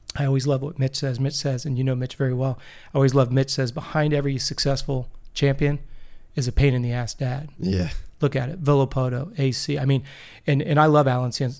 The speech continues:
Speaker 1: I love Alan C. I mean, I, I, I try to keep in touch with him on a regular basis, you know, and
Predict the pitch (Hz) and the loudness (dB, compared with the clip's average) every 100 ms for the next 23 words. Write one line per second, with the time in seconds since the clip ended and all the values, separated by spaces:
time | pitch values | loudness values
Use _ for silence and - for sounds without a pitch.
0 | - - 135 135 131 127 123 - 143 135 | -12 -4 2 4 4 2 -2 -4 -8 -8
1 | - 131 127 131 139 143 123 135 139 131 | -4 0 2 0 -2 -4 -4 -6 -6 -2
2 | 135 120 135 135 - 135 143 131 131 131 | -2 0 -2 -2 -2 0 0 0 0 -2
3 | 131 127 131 123 131 127 143 - 127 127 | -2 -2 -2 0 -2 -2 -4 -2 -2 -2
4 | - - - - - - 139 131 | -4 -12 -20 -20 -10 2 4 4